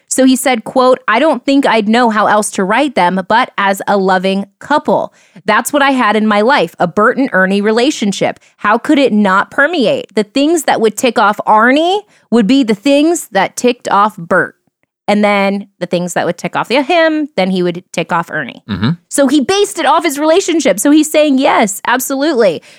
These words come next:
Speaker 1: But Sesame Street is saying, okay, well, just 'cause he wrote it that way, they did not intend Bert and Ernie to be gay. In which case, I say,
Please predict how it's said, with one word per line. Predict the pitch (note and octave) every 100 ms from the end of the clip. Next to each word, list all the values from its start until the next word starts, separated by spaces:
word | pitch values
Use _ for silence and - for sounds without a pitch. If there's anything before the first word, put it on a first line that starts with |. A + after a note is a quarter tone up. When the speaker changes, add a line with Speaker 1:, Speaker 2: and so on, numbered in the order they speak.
| -
Speaker 1:
But | A#3+
Sesame | D4 D4+ D#4 D4
Street | - C4 A#3
is | A#3
saying, | B3 A3
okay, | A#3 C#4
well, | G3 G3+
just | A#3 C4+ -
'cause | F4 D#4
he | C#4+ A#3+
wrote | F#3 A#3+ D4 C#4
it | F3 F#3
that | F#3+ F3
way, | F3+ F3 E3+ E3 - _ -
they | E3 A#3 A#3+ B3+ B3
did | G#3+ A#3
not | G#3+ A3 F3+
intend | G#3 - A#3 G#3+ G3 F#3
Bert | G3 F#3
and | F3+
Ernie | F#3 F3 E3+
to | -
be | F3+ D#3
gay. | F3+ B2+ - -
In | - C#4+
which | D#4+ G4+
case, | - C4 -
I | C#4+
say, | C4+ D4+